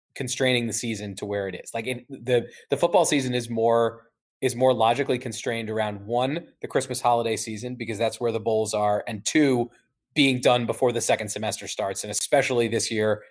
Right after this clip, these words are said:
because of because of covid concerns,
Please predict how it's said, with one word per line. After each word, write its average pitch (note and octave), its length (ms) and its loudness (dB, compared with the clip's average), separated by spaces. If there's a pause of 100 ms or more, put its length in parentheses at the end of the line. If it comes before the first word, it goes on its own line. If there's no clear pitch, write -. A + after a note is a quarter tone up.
(120)
because A2+ 680 2 (320)
of A2 360 2 (200)
because B2+ 280 2
of A#2 120 -4
covid A#2+ 340 2
concerns, G#2+ 500 -2